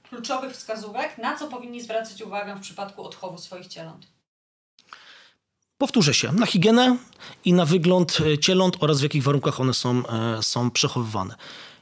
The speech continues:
Speaker 2: Higiena, higiena, jeszcze raz higiena. I to nie tylko higiena smoczków, nie tylko higiena t-, wiaderek, ale również higiena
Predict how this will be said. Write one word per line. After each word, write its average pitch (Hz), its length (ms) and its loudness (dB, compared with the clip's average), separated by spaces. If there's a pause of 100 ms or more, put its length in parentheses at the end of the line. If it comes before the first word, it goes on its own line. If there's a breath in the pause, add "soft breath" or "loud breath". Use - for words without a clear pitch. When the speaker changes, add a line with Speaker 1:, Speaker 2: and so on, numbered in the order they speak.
(100 loud breath)
Speaker 2:
Higiena, 185 600 4
higiena, 156 440 2
jeszcze 143 240 2
raz 131 140 0
higiena. 127 400 0
I 131 80 -4
to 180 100 0
nie 233 140 4
tylko 208 280 0
higiena 131 480 2 (160 loud breath)
smoczków, - 760 0
nie 247 100 4
tylko 160 180 2
higiena 127 420 4
t-, 180 140 -4
wiaderek, 127 680 0 (420 loud breath)
ale 143 240 4
również 147 360 4
higiena 135 680 2